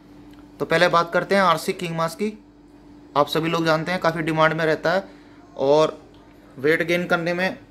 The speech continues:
काफ़ी इसका अच्छा result है और काफ़ी समय बाद ये स्टॉक में आया है। इसका ऑथराइज importer जीएमसी है और अरीना भी है। तो मेरे पास जीएमसी importer का है। इस तरह की इस पर seal आ रही है,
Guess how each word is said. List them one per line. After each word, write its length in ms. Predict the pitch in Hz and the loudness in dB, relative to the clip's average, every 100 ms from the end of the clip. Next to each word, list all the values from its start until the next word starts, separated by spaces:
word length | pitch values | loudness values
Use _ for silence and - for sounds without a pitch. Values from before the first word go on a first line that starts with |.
| - - - - - - - - - | -20 -20 -20 -20 -20 -20 -20 -6 4
काफ़ी 220 | 160 190 | 4 4
इसका 200 | 185 196 | -2 0
अच्छा 220 | 180 - 170 | 0 0 0
result 300 | 175 170 190 | 0 0 0
है 180 | 233 - - - - - - - | -4 -8 -20 -20 -20 -20 -20 -8
और 140 | 156 | -2
काफ़ी 220 | 160 156 180 | 0 0 0
समय 200 | 180 175 | 0 4
बाद 180 | 175 196 | 4 4
ये 120 | 214 | 0
स्टॉक 260 | 208 180 175 | 0 -2 0
में 80 | |
आया 140 | 151 123 | 0 0
है। 200 | 117 120 - - - - - - - - | -2 -8 -18 -20 -20 -20 -20 -20 -20 -18
इसका 220 | 117 - 160 | -6 2 4
ऑथराइज 380 | 165 170 170 | 6 4 4
importer 500 | 175 170 180 190 170 - - - - | 0 -2 0 2 0 -8 -20 -20 -18
जीएमसी 520 | 131 135 160 165 196 | -8 -4 -4 -2 0
है 200 | 180 226 - - - | 2 0 -4 -16 -2
और 140 | 160 165 | 4 4
अरीना 320 | 156 156 147 | 4 0 -2
भी 160 | 127 120 | -2 -6
है। 140 | 123 - _ _ _ - - | -10 -16 _ _ _ -20 -8
तो 60 | 143 | -2
मेरे 160 | 151 | 2
पास 180 | 165 175 | 6 4
जीएमसी 380 | 165 165 160 185 175 - - - - - | 4 -2 -2 -4 -4 -8 -20 -20 -20 -20
importer 380 | 139 151 156 175 | -8 -2 0 2
का 100 | 165 | 4
है। 140 | 156 262 - - - - | 2 -2 -8 -20 -20 -18
इस 100 | 127 - | -6 0
तरह 140 | 151 | 2
की 60 | 165 | 2
इस 80 | |
पर 100 | 175 | -2
seal 240 | 165 170 165 | -2 2 4
आ 60 | 160 | 4
रही 120 | 175 | 2
है, 160 | 277 | -4